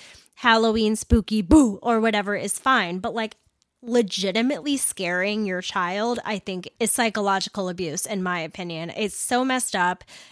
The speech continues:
It creates such a level of distrust in the kids. And I also just don't think it sets a very good example of how to treat each other. Kids don't understand the nuances of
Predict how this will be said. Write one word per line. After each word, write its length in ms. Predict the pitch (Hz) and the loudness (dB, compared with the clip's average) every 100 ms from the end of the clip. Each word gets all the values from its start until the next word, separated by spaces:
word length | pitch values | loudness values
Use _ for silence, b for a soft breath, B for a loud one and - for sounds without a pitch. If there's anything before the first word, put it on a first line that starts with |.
| - | -4
It 140 | 226 | -4
creates 580 | - 269 240 226 - - - | -2 0 2 2 -2 -14 -8
such 340 | - 269 269 - | -2 -2 -2 -4
a 80 | 277 | -4
level 460 | 220 196 208 214 - | -2 0 0 0 0
of 320 | 202 190 190 - 214 | -2 -2 -4 -12 -8
distrust 800 | 220 - - 185 175 240 - - | -6 -6 -6 -4 -2 -2 -6 -4
in 160 | 247 247 | 0 0
the 80 | |
kids. 540 | 269 285 262 269 254 - B B B | -2 -2 0 0 -2 -8 B B B
And 140 | 269 277 | 0 2
I 60 | |
also 300 | 294 285 285 427 | 2 0 -2 -4
just 180 | 392 - | -4 -2
don't 180 | 262 | -4
think 140 | 269 302 | -4 -6
it 120 | 220 | -6
sets 280 | - 247 - | -6 -8 -6
a 60 | |
very 280 | 196 190 190 | -4 -2 -2
good 180 | 185 185 | -4 -6
example 540 | 180 190 185 247 180 | -6 -6 -8 -6 -8
of 60 | 156 | -8
how 220 | - 214 | -8 -4
to 160 | 208 175 _ _ - | -4 -6 _ _ -16
treat 320 | - 226 330 | -8 -4 -2
each 280 | 359 - 214 | -2 -2 -4
other. 340 | 175 170 160 - | -4 -6 -10 -8
Kids 400 | - 277 269 - | 0 2 2 -2
don't 200 | 330 - | -2 0
understand 560 | 240 247 - 226 214 | -2 -4 -4 -2 -2
the 60 | 202 | -2
nuances 920 | 196 226 233 170 147 - 165 156 185 - | 0 0 2 0 0 -2 -2 -4 -6 -4
of 300 | 185 175 | -4 -4